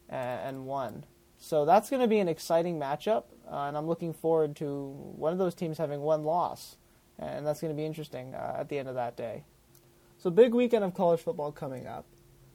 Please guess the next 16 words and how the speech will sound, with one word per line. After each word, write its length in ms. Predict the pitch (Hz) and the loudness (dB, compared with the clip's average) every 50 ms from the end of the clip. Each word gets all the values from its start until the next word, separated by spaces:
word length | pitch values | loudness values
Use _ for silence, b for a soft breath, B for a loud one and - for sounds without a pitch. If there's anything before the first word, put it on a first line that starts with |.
| _ _ _ _ | _ _ _ _
uh, 340 | - 147 139 135 131 135 135 135 | -12 -10 -8 -6 -6 -8 -8 -8
and 240 | 147 147 143 143 | -8 -8 -8 -6
I 220 | 143 147 151 165 170 | -6 -4 -2 -2 -2
will 180 | 165 156 147 | -2 -2 -4
definitely 800 | 147 - 160 175 180 - 240 226 214 214 220 226 220 214 214 220 - | -2 0 0 0 2 2 0 2 2 2 2 2 0 0 -2 -4 -4
be 100 | - 180 | -4 -4
watching 580 | 170 156 165 160 185 - - - 285 302 302 285 - | -2 2 2 2 2 0 -4 -10 -10 -8 -10 -10 -8
and 320 | 170 165 165 160 156 165 | -6 -4 -4 -4 -4 -6
here 400 | 170 160 190 190 196 202 214 233 | -6 -2 -2 0 0 0 0 0
next 360 | 214 180 170 180 185 - - - | 0 0 -2 -2 -4 -6 -6 -4
week 220 | 175 190 226 - | -4 -4 -4 -6
to 100 | - 170 | -10 -12
tell 220 | - - 175 160 | -6 -2 0 2
you 100 | 165 185 | 2 2
what's 220 | 175 175 180 - - | 2 0 -2 -2 -4
up. 180 | 233 - - | -4 -4 -6